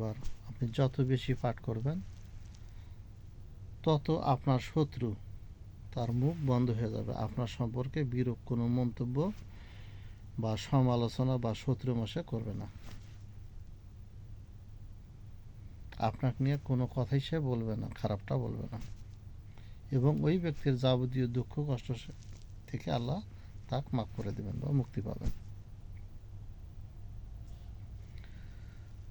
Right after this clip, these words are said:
সাত নম্বর যেটা বিষয় হচ্ছে, এটা একটু গুরুত্বপূর্ণ বিষয়, ভালো করে শুনবেন। কোনো ব্যক্তি যদি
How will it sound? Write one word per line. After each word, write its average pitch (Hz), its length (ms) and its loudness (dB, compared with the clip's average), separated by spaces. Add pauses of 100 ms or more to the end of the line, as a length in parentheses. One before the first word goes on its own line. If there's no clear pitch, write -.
(340)
সাত 131 200 2 (160)
নম্বর 123 300 6 (100)
যেটা 123 200 2 (140)
বিষয় 113 300 0
হচ্ছে, - 240 -6 (360)
এটা - 200 -4
একটু - 180 -8 (180)
গুরুত্বপূর্ণ 120 540 0 (160)
বিষয়, 131 280 2 (200)
ভালো 110 240 0
করে 113 140 -2 (120)
শুনবেন। 104 360 2 (3500)
কোনো 113 200 4 (160)
ব্যক্তি 131 300 2 (120)
যদি 117 240 2